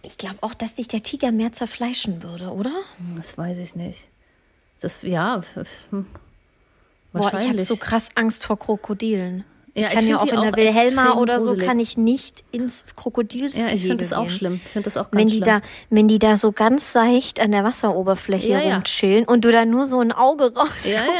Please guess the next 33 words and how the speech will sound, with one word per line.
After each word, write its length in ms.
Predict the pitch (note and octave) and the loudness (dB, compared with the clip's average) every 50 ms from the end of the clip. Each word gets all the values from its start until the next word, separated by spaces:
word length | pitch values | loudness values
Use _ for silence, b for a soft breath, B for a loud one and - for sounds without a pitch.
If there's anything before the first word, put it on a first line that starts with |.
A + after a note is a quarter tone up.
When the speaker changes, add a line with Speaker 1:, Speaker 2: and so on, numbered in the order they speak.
| D4 - | -2 -4
Speaker 2:
ich 140 | - - - | -6 -6 -4
find 120 | C#4+ C4 | -4 -4
Speaker 1:
siehst 120 | A3+ A3+ A#3+ | -4 -2 -2
Speaker 2:
die 60 | A3 | -4
Speaker 1:
und 60 | C#4 | -2
Speaker 2:
auch 100 | D4 D#4 C#4+ | -2 0 0
Speaker 1:
so 40 | C#4 | -2
eine 200 | C#4 C#4 C#4 C#4 | -2 -2 -4 -2
Nasen, 560 | C#4 C#4 C#4 C#4+ E4 F4+ E4+ E4+ E4+ E4+ F4 B B B B B B _ - | 0 2 4 4 2 2 -2 -6 -12 -16 -18 B B B B B B _ -12
diese 220 | C4+ C4 B3+ C#4 C4+ | -10 -8 -6 -6 -4
Nasendinge 720 | C4+ C4+ C#4+ F4 F4 F4 F4 D#4+ C4 B3 A#3 A3+ G#3 G#3 | -4 -4 -4 -4 -6 -8 -8 -6 -6 -6 -6 -6 -8 -6
da 100 | A3 A#3+ | -6 -8
vorne. 240 | A3 - G#3 G3 G#3+ | -6 -4 -2 0 0
Speaker 2:
wahnsinnig 500 | A3+ C4+ C#4+ C#4 B3+ C#4+ C4 C4+ C4+ - | 0 0 -2 -2 -2 -2 -2 -2 -4 -4
unangenehme 680 | - B3 B3+ F3+ G#3+ B3 A#3 B3 A3+ A#3 A3+ A3+ A3+ | -4 -4 -2 -2 -2 -2 -2 -2 -2 0 -2 -2 -4
Tiere. 460 | A3+ - - A3 A3 G3+ - F3+ F3+ - - - - - _ _ - | -4 -4 -4 -4 -4 -4 -4 -6 -6 -6 -12 -20 -20 -20 _ _ -20
Speaker 1:
Boah, 360 | - - A3+ A#3+ A#3 A3+ A3+ A#3 | -18 -10 -6 -6 -4 -2 -2 -2
ich 140 | A3+ - - | -4 -6 -8
hab 80 | A3 - | -10 -8
so 320 | - - - C#4+ D4 - - | -8 -4 -2 -2 -2 -2 -4
Angst 380 | B3 B3+ D#4+ G4+ - - - | -6 -6 -6 -6 -6 -8 -8
davor. 400 | G3+ F3+ - - - - - A3 | -10 -12 -12 -16 -20 -14 -8 -4
Speaker 2:
Aber 140 | B3+ B3 B3+ B3 | -2 -2 -2 -2
mit 140 | B3+ A#3 | -2 -4
viel 320 | A#3 - - - D#4+ E4 E4 | -4 -6 -4 -2 -2 -2 -2
Glück 280 | - C4 C#4 E4 D#4 | -2 -4 -4 -4 -4
könnte 260 | - - D4+ C#4 C4 C4+ | -4 -4 -4 -4 -4 -6
ich 100 | - - | -4 -4
da 120 | C4 A#3 | -4 -4
eher 320 | - - G#3+ A#3+ A#3 A3+ | -2 -2 -2 -2 -2 -2
überleben, 580 | - A3 F#3 G#3 G3 F#3 E3 D#3+ D3+ D3+ D#3+ D3+ | -2 -2 -2 -2 -2 0 0 -2 -2 -2 -4 -4
glaub 300 | D#3+ D#3+ D#3 D#3 D#3 E3 | -2 -4 -4 -4 -4 -6
ich. 240 | E3+ E3 - - - | -10 -14 -16 -20 -20